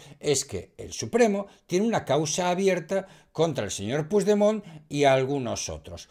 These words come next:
¿Por qué? Por varios motivos. Uno,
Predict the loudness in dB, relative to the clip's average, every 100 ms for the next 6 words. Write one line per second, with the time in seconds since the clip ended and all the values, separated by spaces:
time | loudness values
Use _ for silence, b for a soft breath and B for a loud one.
0 | b 4 6 6 2 0 0 0 4 4
1 | 4 2 -4 -10 -12 -18 -20 -20 _ _
2 | -2 0 0 -2